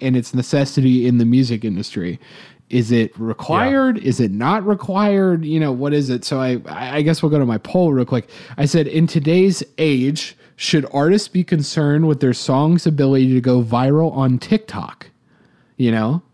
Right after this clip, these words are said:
Speaker 1: I mean, that's pretty straightforward.
Speaker 2: Mm-hmm.
Speaker 1: And so,
Speaker 2: Yeah.
Speaker 1: like, th-, the Twitter said twenty-five percent said yes and seventy-five percent said no. While our poll on Instagram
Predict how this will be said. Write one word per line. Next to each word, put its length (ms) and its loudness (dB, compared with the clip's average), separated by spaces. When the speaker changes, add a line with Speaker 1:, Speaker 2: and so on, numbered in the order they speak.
Speaker 1:
I 80 -2
mean, 140 2
that's 160 0
pretty 200 2
straightforward. 720 -2
Speaker 2:
Mm-hmm. 80 -12
Speaker 1:
And 140 2
so, 500 0
Speaker 2:
Yeah. 220 0
Speaker 1:
like, 360 -2
th-, 240 -10
the 140 0
Twitter 680 0
said 500 0
twenty-five 520 2
percent 480 0
said 260 0
yes 480 -2
and 240 0
seventy-five 800 -2
percent 520 -6
said 680 -4
no. 420 -2
While 460 0
our 220 0
poll 360 0
on 200 0
Instagram 1000 -4